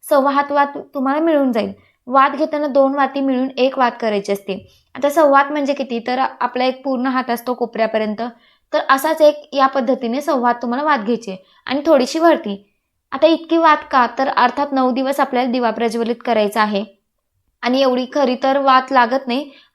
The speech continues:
सव्वा हाताची, कारण त्याच्या आधीच बरीच वात आपल्याला शिल्लक राहते, पण तरीसुद्धा कमी नको पडायला म्हणून आपल्याला सव्वा हात किंवा एक मीटरची एवढी जरी तुम्हाला वात घ्यायची आहे.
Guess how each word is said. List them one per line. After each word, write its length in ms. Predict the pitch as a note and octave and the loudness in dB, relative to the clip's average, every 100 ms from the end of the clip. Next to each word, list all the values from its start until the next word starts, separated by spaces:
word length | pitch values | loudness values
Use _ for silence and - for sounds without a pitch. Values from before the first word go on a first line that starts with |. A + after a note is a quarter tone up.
| _ | _
सव्वा 180 | - C4+ | 0 2
हाताची, 300 | C4 C4 B3 | 4 2 -2
कारण 280 | C4+ C4+ C#4 | 0 0 0
त्याच्या 360 | C#4 C#4 C#4 C#4 | 2 0 2 0
आधीच 380 | B3+ C#4+ C#4+ - | 0 -4 -8 -6
बरीच 680 | C4 C4 C4+ C#4+ - B3+ | -2 0 -2 -4 -10 -14
वात 220 | C#4 C4+ B3+ - - | 0 2 2 -2 -4
आपल्याला 340 | B3+ A#3+ A#3+ | -2 -2 -2
शिल्लक 340 | D4 D#4+ C4 B3+ | 0 0 0 0
राहते, 440 | B3 G3+ F#3 - _ _ _ | -2 -2 -4 -8 _ _ _
पण 100 | D4+ D4+ | -2 2
तरीसुद्धा 440 | D4 D4+ E4 C4+ | 2 2 2 2
कमी 260 | C#4 C4+ B3+ | 2 2 0
नको 200 | C4 C4 | 0 0
पडायला 340 | C4+ A#3+ A#3 | 2 2 2
म्हणून 220 | B3+ B3+ | 0 -2
आपल्याला 300 | A#3+ A#3+ A#3+ | -2 -2 -4
सव्वा 280 | D#4 F4 C#4 | 0 2 4
हात 80 | A#3+ A#3+ | 2 0
किंवा 160 | B3+ - | -4 -2
एक 160 | A#3+ B3 | 0 0
मीटरची 580 | C4 B3 B3 C#4 C#4+ B3+ - - | -2 -2 -4 -6 -8 -8 -16 -8
एवढी 300 | A#3+ A#3+ B3 | -6 -4 0
जरी 300 | B3+ C4 D4 D4+ | 0 0 -2 -4
तुम्हाला 300 | C4 A#3+ B3 | -4 -2 0
वात 160 | A#3+ | 0
घ्यायची 400 | G#3+ G3+ A3 A3+ | -2 -2 -4 -4
आहे. 100 | A#3 | -10